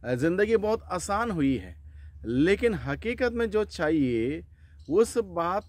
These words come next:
को हम लोग नहीं समझ पाए। यही बात प्रभु हमारे सम्मुख आज के सुसमाचार के द्वारा रखता है। यानी ये ठीक है, ये जानना भी है, विकास होना भी है, वैज्ञानिक तरीके से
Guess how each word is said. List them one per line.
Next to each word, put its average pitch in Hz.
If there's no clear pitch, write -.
को 233
हम 202
लोग 208
नहीं 175
समझ 143
पाए। 123
यही 156
बात 175
प्रभु 170
हमारे 180
सम्मुख 165
आज 151
के 165
सुसमाचार 147
के 143
द्वारा 131
रखता 123
है। 95
यानी 165
ये 226
ठीक 247
है, 202
ये 151
जानना 156
भी 220
है, 202
विकास 170
होना 160
भी 196
है, 185
वैज्ञानिक 151
तरीके 165
से 170